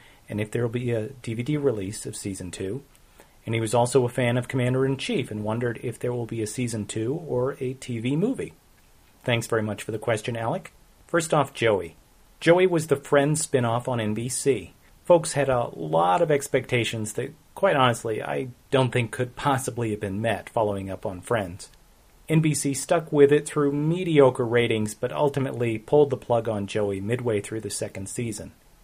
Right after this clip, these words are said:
Several episodes went unaired, and it was believed at the time that the Peacock network would air them during the summer. That never happened. Season one of Joey was released, but season two has not appeared thus far.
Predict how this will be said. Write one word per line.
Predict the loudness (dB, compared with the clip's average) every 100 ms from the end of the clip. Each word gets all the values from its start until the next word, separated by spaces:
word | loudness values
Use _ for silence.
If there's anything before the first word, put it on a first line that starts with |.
| _ _ _ _
Several | 0 2 4 4
episodes | 4 2 2 0
went | 0 -2 -2
unaired, | -4 -6 -2 2 2 2 0
and | -4
it | -4
was | -6
believed | -4 -4 -2 -4 -4
at | -2
the | -2
time | 0 2 2 2
that | 0 -4
the |
Peacock | -4 -4 0 0 0
network | -2 0 2 2 0
would | -2 -2 -2
air | 2 4
them | 4 0
during | -2 -2 -2
the | -6
summer. | -2 -2 -2 -8 _ _ _ _ _ _ 0
That | 2 2
never | 0 0
happened. | 0 -4 -10 -16 _ _ _
Season | -4 0 0 0 0
one | 0 2
of | 2
Joey | 2 2 2
was | 0 -4 -4
released, | 0 2 2 -2 -8 -18 -20 -20 _
but | -16 -6
season | -4 -2 0
two | 4 4 4
has | 0
not | -2 0 0
appeared | 0 -2 -2 -2
thus | -4 -6
far. | -4 -4 -4